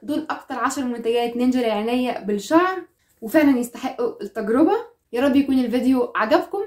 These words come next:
واكتبوا لي تحت في الكومنت حابين ايه تشوفوا سلسله فيديوهات الفتره الجايه، او في ايه فيديوهات اللي انتوا حابين تشوفوها الفتره الجايه. وتابعوني على الانستجرام عشان بنزل ريلز كتيره عن، آه، ريفيوهات وعنايه بمنتجات وحتى مشتريات، هتلاقوها موجوده هناك.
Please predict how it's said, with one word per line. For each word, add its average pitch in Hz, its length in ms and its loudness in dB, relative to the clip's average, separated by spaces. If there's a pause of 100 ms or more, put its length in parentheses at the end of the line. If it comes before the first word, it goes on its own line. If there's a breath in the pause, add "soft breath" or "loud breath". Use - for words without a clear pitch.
(120)
واكتبوا 311 320 6
لي 320 80 4
تحت 320 200 0
في 285 80 -6
الكومنت 277 360 -2
حابين 254 320 -2
ايه 269 160 -4
تشوفوا 269 320 -4
سلسله 247 420 -2
فيديوهات 240 360 -4
الفتره 226 340 -4
الجايه، 240 300 2
او 247 180 0
في - 80 -8
ايه 247 160 -2
فيديوهات 233 340 -4
اللي 254 100 -2
انتوا 247 140 -4
حابين 214 280 -8
تشوفوها 233 440 -8
الفتره 240 380 -8 (120)
الجايه. 277 420 0 (160 loud breath)
وتابعوني 294 360 4
على 262 100 0
الانستجرام 254 380 -4
عشان 240 320 -4
بنزل 226 500 -2
ريلز 247 200 0
كتيره 247 300 -4
عن، 226 480 -2 (160)
آه، 185 140 -6
ريفيوهات 208 540 0
وعنايه 220 280 -2
بمنتجات 202 460 -2
وحتى 240 280 -8
مشتريات، 226 500 -2
هتلاقوها 220 420 -4
موجوده 202 420 -2
هناك. 240 480 0